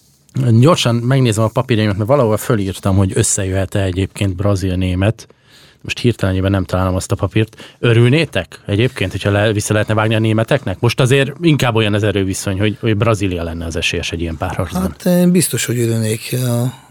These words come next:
Speaker 2: lehet, hogy visszavágni neki. Megy az a nagy duma, ők is mondanak a braziloknak, a brazilok mondják nekik, és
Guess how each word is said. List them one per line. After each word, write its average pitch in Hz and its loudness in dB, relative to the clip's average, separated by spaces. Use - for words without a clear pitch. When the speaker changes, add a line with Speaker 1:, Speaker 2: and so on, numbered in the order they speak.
Speaker 2:
lehet, 143 -4
hogy 117 -2
visszavágni 117 -2
neki. 120 -2
Megy 139 2
az 120 0
a 120 2
nagy 120 0
duma, 123 0
ők - -2
is - -2
mondanak 117 0
a 123 -4
braziloknak, 131 2
a 113 -2
brazilok 123 -2
mondják 117 -4
nekik, 135 -2
és 131 -2